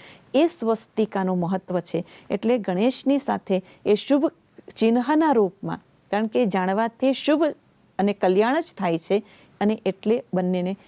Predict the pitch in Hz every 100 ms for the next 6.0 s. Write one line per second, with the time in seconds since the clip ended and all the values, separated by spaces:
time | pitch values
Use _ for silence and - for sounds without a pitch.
0 | - - - 185 196 214 202 240 - 160
1 | 180 180 170 160 165 165 - - 185 214
2 | 240 247 190 175 185 - 190 202 175 -
3 | 170 180 180 214 202 208 - - 185 180
4 | 170 190 208 - 175 196 - - - 175
5 | 185 - 254 220 196 185 175 185 - -